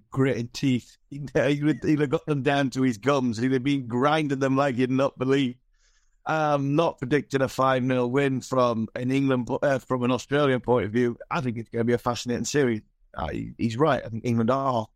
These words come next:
ready for Australia, like we always are when we're over here. Not so much when we go to, to Australia. But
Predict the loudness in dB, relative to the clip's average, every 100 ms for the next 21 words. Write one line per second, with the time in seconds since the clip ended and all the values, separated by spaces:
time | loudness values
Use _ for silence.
0 | _ _ _ _ -6 -2 0 2 2 0
1 | 0 0 0 0 2 4 2 0 _ _
2 | -4 0 0 -2 -4 0 2 2 2 2
3 | 2 2 2 2 2 2 2 0 0 0
4 | 2 0 -2 -2 0 0 0 -10 _ _
5 | -6 -2 -2 -2 -2 -4 -6 -4 0 2
6 | 2 0 -10 -4 -4 -2 -4 0 0 2
7 | -2 -6 _ _ _ _ -2 0 0